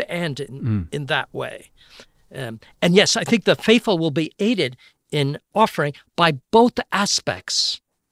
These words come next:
Speaker 1: right? The faithful will be aided insofar as you let Christ shine and not Father Sam, but
Speaker 2: Right.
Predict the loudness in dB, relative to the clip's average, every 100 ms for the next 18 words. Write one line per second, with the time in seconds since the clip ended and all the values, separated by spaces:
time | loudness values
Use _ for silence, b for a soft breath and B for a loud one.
0 | _ _ _ _ _ _ _ 0 2 2
1 | -4 -6 2 6 6 6 6 6 6 4
2 | 0 -2 0 2 4 4 2 b b -20
3 | _ 2 4 2 4 6 8 6 6 6
4 | 4 2 0 -18 -2 0 2 2 0 -2
5 | b b b 2 4 4